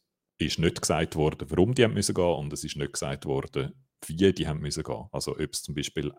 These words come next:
einfach geschasst worden sind oder ob es noch eine schöne Abgangsentschädigung bekommen haben, das ist alles nicht, nicht öffentlich.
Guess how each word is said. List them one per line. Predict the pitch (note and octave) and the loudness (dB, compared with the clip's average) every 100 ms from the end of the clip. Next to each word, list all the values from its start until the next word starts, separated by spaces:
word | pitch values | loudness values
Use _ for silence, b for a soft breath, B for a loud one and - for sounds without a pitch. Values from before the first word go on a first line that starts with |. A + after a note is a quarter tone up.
| _ | _
einfach | - - - | -6 -4 -6
geschasst | - - - - | 2 4 4 0
worden | C#2+ C#2 - | -2 -4 -4
sind | - C2+ - | -6 -6 -10
oder | - - | -8 -8
ob | C#2+ | -4
es | - | -2
noch | C2 C2 b b b | -2 -4 b b b
eine | |
schöne | - D2+ C2+ C#2 | -2 0 0 -2
Abgangsentschädigung | C#2 - C#2+ C#2+ - - C#2 D#2+ C#2+ C2+ - | -4 0 0 -2 -8 -8 -8 -6 -6 -6 -6
bekommen | - D2 D2 | -6 -6 -6
haben, | C2 C2 | -8 -10
das | - - | -10 -8
ist | - - | -6 -6
alles | C2 C2+ - - | -4 -4 -6 -6
nicht, | C#2+ C2+ - - | -8 -10 -16 -8
nicht | C2 | -8
öffentlich. | - - - - | -8 -12 -16 -16